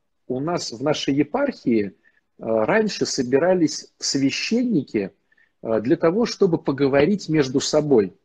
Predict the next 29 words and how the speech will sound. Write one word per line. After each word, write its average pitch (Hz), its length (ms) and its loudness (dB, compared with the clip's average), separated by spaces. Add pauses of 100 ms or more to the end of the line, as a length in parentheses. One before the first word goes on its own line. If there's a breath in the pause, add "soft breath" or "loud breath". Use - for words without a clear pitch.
(720)
Э, - 100 -10
эта 151 380 2
тема 202 280 0
называла-, 147 580 2
называлась 135 640 -2
«Зеленая 131 500 0
лампа». 98 480 0 (220)
То 160 100 -2
есть - 120 -2
сначала 254 320 0
собралось 180 420 0
два-три 160 340 2
друга. 120 460 2 (380)
И 208 60 2
вот 208 120 2
они 175 200 0
там, 139 340 -2 (160 soft breath)
как - 200 -4
некоторые 151 340 2
ходят 151 280 2
в - 160 -20
паб, 208 300 0 (100)
там 113 220 -10
пивка - 380 -6
попить, - 420 -4
а 151 80 -4
вот 170 100 -2
батюшки 240 400 -6
собирались 190 640 -4